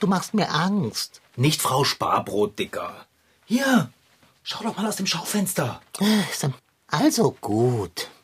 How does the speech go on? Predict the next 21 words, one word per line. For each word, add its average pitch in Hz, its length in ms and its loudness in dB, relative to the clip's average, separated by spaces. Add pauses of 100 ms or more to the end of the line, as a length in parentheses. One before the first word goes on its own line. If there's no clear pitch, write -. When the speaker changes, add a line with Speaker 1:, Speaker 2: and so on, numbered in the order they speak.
(100)
Speaker 2:
Ah. 185 400 0
Speaker 1:
Wir 254 140 4
sind 208 240 2
ja 220 80 4
hier 147 200 4
drinnen 180 380 4
in 123 160 0
Sicherheit. - 760 -4
Hä? 214 140 2 (1160)
Speaker 2:
Da! 269 520 0 (560)
Da - 220 2
ist 269 300 2
sie! 190 440 2 (280)
Speaker 1:
Äh, 135 680 -4 (680)
wo? 117 800 -2 (200)
Speaker 2:
Na, 254 100 4 (360)
da, 330 300 2
direkt 294 420 2
auf 269 80 0
dem 254 140 4
Bordstein. 208 760 0